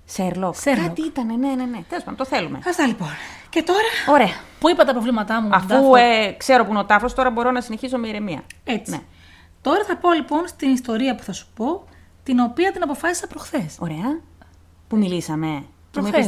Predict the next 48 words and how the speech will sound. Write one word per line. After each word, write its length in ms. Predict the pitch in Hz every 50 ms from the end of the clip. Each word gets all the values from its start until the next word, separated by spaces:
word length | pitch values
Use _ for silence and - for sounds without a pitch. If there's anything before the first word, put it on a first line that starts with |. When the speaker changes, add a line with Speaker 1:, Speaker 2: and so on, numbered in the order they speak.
| 190 208
Speaker 1:
«Δεν 40 | 214
έχω 140 | 202 202
διαλέξει 380 | 208 196 196 190 208 202 - 226
ακόμα» 280 | 202 - 196 196 202 202
και 80 | 285
Speaker 2:
Ναι. 80 | 330 359 330
Speaker 1:
μετά 120 | 269 208
διάλε-, 300 | 190 175 165 165 - -
α, 140 | 226 175 151 165
για 100 | 233 262
πες. 220 | 427 466 453 - - _ _ _ - - _ _ _ _ _ _ _ _ _ - - -
Speaker 2:
Την 140 | - 247 247
είχα 200 | 285 - - 381
δει 80 | 381 392
και 120 | - 381
πέρσι. 480 | 370 370 349 311 - - - - - - - _ _ _ _ _ -
Speaker 1:
Ναι. 180 | 160 160 143 143 160 196 233 262
Speaker 2:
Αλλά 240 | - 240 240 247 247
δεν 120 | 240 320 302
ξέρω 240 | 320 - 359 330
γιατί 300 | 269 208 208 202 - 240
την 100 | 254 -
προσπέρασα. 680 | 269 339 302 - - 302 214 185 165 - 185 165 160 - _ - - _ - - - - - - - _ _ -
Φέτος 280 | 311 349 370 349 -
όμως, 220 | 359 359 339 - -
ενώ 180 | 285 285 294
έψαχνα 360 | 294 302 - 302 269 - 247
και 100 | 214 -
κοιτούσα 720 | - - - - 262 247 - - 254 214 202 190 180 175 - _ _ - - -
κάτι 240 | - 240 233 233 202
άλλα, 400 | 180 185 190 233 330 392 - - _ _ -
έπεσα 280 | - - 370 - 349 -
πάνω 160 | 359 349 330
σε 80 | -
αυτήν. 280 | 285 - 247 202 170 151 - _ _ -
Και 140 | - 427 330
μου 60 | 240
έκανε 220 | 254 254 427 427 392
κλικ. 280 | - 302 208 - - - - - _ _ _ _ _ _ _ _ 156
Speaker 1:
Μμμ. 300 | 147 131 117 151 165 190
Speaker 2:
Και 100 | 254 320
εφόσον 220 | - 302 233 240
μου 60 | 233
έκανε 140 | 196 175 170 -
κλικ, 160 | - 403 - -
θα 80 | -
την 100 | 370 277
πω. 180 | 208 170 139